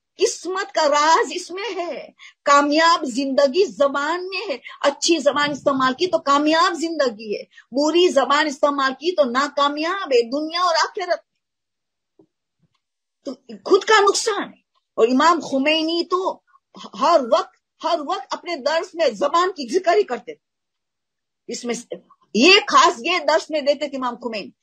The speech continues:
कि कयामत के दिन दो लोगों की जबान इतनी लंबी हो गई होगी कि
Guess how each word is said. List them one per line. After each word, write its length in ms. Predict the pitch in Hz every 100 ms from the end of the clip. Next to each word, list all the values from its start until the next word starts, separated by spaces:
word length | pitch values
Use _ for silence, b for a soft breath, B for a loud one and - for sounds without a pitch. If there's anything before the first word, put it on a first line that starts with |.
| _ _ -
कि 60 |
कयामत 580 | - 240 269 294 285 269
के 100 | 277
दिन 260 | 269 359 262
दो 340 | 240 294 359
लोगों 500 | 349 285 277 269 311
की 180 | - 370
जबान 640 | 202 262 285 302 349 370 370 _ _ -
इतनी 480 | 339 320 359 392 254
लंबी 380 | 277 294 359
हो 260 | 403 427 294
गई 220 | 262 277
होगी 540 | 262 240 240 330 247 _ _ _
कि 60 | _